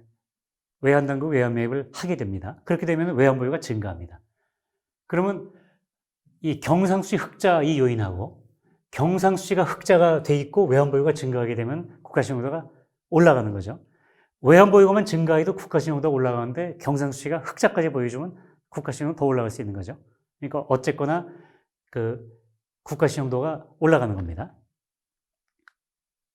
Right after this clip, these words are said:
또 고환율이 유지될 때 수출 기업들은 수익 재투자를 통해서 세계 시장에서 마켓 쉐어, 마켓 쉐어를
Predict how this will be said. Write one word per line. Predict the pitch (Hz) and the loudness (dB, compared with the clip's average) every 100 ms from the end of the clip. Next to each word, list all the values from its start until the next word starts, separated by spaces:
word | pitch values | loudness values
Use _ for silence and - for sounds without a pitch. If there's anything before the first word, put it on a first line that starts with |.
| _ _ _ _ _ _ _ _ _ _ _ | _ _ _ _ _ _ _ _ _ _ _
또 | - 185 165 - | -4 -2 -2 -6
고환율이 | - 180 190 196 | 4 8 8 4
유지될 | 156 135 156 127 | -2 0 -2 0
때 | - | -4
수출 | - 180 | -4 -6
기업들은 | 156 143 165 185 | -4 -4 -4 -6
수익 | 180 180 180 - - | -4 -4 -4 -14 -6
재투자를 | 139 143 131 123 | -4 -4 -6 -6
통해서 | 127 113 104 135 - _ _ _ | -6 -6 -8 -14 -18 _ _ _
세계 | - 160 151 | -6 -4 -2
시장에서 | 151 143 135 175 | -4 -4 -4 -2
마켓 | 123 135 - 147 | 4 4 4 -4
쉐어, | - 110 123 - | -4 -6 -8 -8
마켓 | 127 123 - | -2 -2 -2
쉐어를 | 123 139 123 160 170 | -6 -4 -4 -6 -10